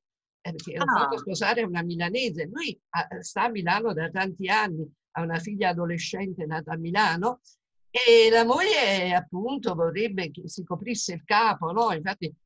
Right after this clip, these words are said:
Speaker 1: c'è proprio un siparietto che vanno, eh, a comprare un cappello e in realtà,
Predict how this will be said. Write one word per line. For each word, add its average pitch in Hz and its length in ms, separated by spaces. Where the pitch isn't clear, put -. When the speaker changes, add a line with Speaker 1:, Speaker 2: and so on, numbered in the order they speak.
Speaker 1:
c'è 156 160
proprio 208 480
un 160 80
siparietto 190 840
che 160 160
vanno, 165 600
eh, 165 100
a 156 200
comprare 170 500
un 151 100
cappello 185 520
e 151 60
in 151 140
realtà, 156 480